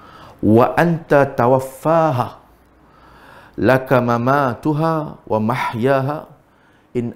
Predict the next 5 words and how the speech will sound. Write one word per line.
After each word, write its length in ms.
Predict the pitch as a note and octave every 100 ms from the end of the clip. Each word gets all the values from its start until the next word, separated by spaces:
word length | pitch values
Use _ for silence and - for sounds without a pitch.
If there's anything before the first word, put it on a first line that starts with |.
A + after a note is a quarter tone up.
| -
ahyaitaha 1300 | A#2+ - - A2 C3 F3 E3 C3 - A#2 B2+ D#3 E3 _ _ _ _ _ _ -
fahfadha 960 | A2+ F#2 D#3+ D#3 G#2+ - C3+ D3+ F#3 - _ _ _ _ _ _ _ _ -
wa 180 | F#2+ A2
in 400 | A2+ A#2+ A2 G2+ - _ _ _ _ _ _ -
amattaha 1000 | A2 C3+ E3+ - - C3+ C3 E3+ -